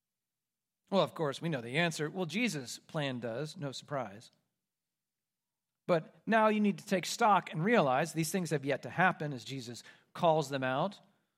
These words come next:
Even still, this was not some good guess. He's not like an excellent political analyst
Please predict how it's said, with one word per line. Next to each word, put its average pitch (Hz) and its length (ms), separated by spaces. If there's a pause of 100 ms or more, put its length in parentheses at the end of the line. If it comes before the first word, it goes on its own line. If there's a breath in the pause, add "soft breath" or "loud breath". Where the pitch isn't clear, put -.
(840)
Even 190 240
still, 208 240
this 160 180
was 170 140
not 185 180
some 185 240
good 151 300
guess. 170 600 (1600)
He's 175 160
not 190 240
like 180 260
an 175 100
excellent 208 540
political 185 540
analyst 185 680